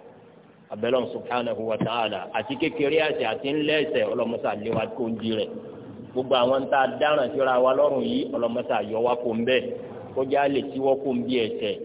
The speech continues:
اللهم انصر من نصر هذا الدين، واخذل من خذل الإسلام والمسلمين.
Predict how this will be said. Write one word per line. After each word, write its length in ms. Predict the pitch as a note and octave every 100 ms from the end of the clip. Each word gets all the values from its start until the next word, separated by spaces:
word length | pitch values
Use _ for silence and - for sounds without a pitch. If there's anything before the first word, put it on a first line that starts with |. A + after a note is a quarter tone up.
| - - - -
اللهم 420 | G#2+ A#2 A#2+ A2+
انصر 280 | A2 A2+ A2
من 240 | A2 G#2+
نصر 300 | A2+ - G#2+
هذا 340 | G#2 A2+ A2 G#2+
الدين، 540 | - A#2+ C3 B2+ G#2 - - - -
واخذل 380 | A#2+ B2+ B2 B2+
من 200 | B2 A#2+
خذل 360 | D3 C3 B2+
الإسلام 640 | A#2+ A#2+ - B2 C3 B2 B2
والمسلمين. 800 | A#2 A#2+ A#2 - A#2 B2 A#2